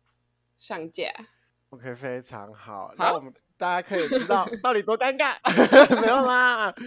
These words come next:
Speaker 2: 在练习状态，请大家多多包涵。
Speaker 1: 这真的是第一次念欸，<laughs> 好笑。
Speaker 2: 对，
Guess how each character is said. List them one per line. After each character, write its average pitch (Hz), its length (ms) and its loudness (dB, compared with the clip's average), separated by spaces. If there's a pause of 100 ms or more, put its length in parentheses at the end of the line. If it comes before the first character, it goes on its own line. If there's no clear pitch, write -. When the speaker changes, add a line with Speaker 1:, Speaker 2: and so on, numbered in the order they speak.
(140)
Speaker 2:
在 180 160 -2
练 180 180 -4
习 131 220 -14
状 135 260 -4
态， 135 240 -10
请 123 160 -20
大 120 80 -8
家 123 140 -6
多 120 100 -16
多 117 160 -12
包 107 320 -8
涵。 - 480 -20
Speaker 1:
这 294 160 -8
真 311 100 -2
的 277 120 0
是 262 100 -6
第 202 140 -8
一 190 80 -8
次 190 160 -14
念 160 260 -8
欸， - 360 0
<laughs> - 0 -
好 214 200 -2
笑。 - 180 -14 (680)
Speaker 2:
对， 117 100 -14